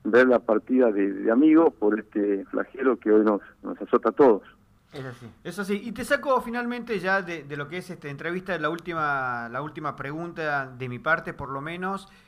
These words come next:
Speaker 3: Eh, se va a presentar lo que es el seleccionado de rugby, eh, en lo que es, eh, este campeonato. ¿Cómo lo ves a, a, a los Pumas, como hombre de rugby que sos?
Speaker 1: Ah, bueno, sí, la verdad que una,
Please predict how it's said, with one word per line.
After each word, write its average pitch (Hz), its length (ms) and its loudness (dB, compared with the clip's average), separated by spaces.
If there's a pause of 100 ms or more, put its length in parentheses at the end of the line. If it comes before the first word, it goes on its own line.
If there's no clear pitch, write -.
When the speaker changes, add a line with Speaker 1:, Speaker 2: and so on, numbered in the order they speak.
(120)
Speaker 3:
Eh, 160 320 -6
se 165 120 -8
va 202 80 2
a 226 40 2
presentar 208 600 0
lo 175 160 -2
que 170 140 -8
es 175 120 -6
el 156 100 -10
seleccionado 175 460 -6
de 160 120 0
rugby, 185 720 0
eh, 123 480 -12
en 139 140 -12
lo 131 140 -6
que 156 300 -6
es, 170 180 -12
eh, 139 180 -10
este 139 260 -12
campeonato. 147 800 -4
¿Cómo 285 260 -4
lo 202 140 0
ves 196 300 -4
a, 160 80 -2
a, 117 540 -4
a 135 60 -2
los 143 160 -4
Pumas, 151 360 -6
como 175 280 -2
hombre 208 220 0
de 170 80 -4
rugby 160 440 2
que 147 100 -12
sos? 120 440 -16 (1120)
Speaker 1:
Ah, 131 320 4
bueno, 117 300 2 (120)
sí, 131 100 4
la 110 200 4
verdad 117 140 4
que 123 60 4
una, 117 200 0